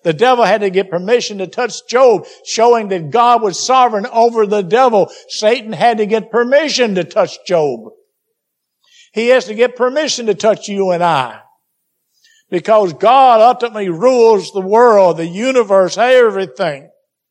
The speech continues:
And He loves His people with an everlasting love. He said, "Therefore with loving kindness have I drawn thee."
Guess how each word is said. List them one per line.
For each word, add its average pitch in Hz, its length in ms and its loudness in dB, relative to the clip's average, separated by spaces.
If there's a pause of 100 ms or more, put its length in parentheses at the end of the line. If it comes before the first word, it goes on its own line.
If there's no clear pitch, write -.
(680)
And 196 160 -4
He 190 120 -2
loves 208 440 2
His 202 220 -2
people 208 500 -4
with 190 120 0
an 185 120 -2
everlasting 185 720 -2
love. 135 420 -6 (1120)
He 185 140 -8
said, 175 320 -2
"Therefore 190 400 2
with 190 140 -2
loving 208 340 0
kindness 240 480 -2
have 226 180 -2
I 226 120 2
drawn 226 600 0
thee." 120 400 -4